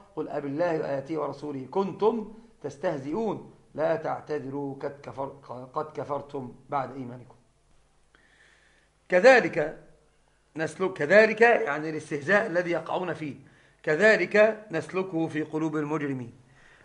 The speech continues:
العلماء يقولون في قوله "كذلك نسلكه" ما المشار إليه؟ فقالوا الشرك الذي هم عليه، بأنهم كفروا وجحدوا بآيات الله جل في علاه،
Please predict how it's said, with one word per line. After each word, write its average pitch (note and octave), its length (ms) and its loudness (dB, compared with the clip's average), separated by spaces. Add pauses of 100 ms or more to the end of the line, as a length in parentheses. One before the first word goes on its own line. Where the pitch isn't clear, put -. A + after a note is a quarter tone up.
العلماء F#3+ 320 10
يقولون G#3 580 8
في D#3+ 200 -6
قوله F#3 720 2
"كذلك D#3 440 4
نسلكه" D#3 720 -2 (300)
ما F#3 60 6
المشار F#3 340 6
إليه؟ F3+ 500 -2 (260)
فقالوا G3+ 360 4
الشرك - 500 -2 (120)
الذي C#3+ 220 0
هم D#3+ 160 -2
عليه، D3 380 0 (320)
بأنهم C#3 300 0
كفروا D#3+ 440 0
وجحدوا D3+ 400 0
بآيات D#3+ 380 -2
الله D#3 220 2
جل D3+ 220 -2
في D3 80 -8
علاه، C#3 240 -4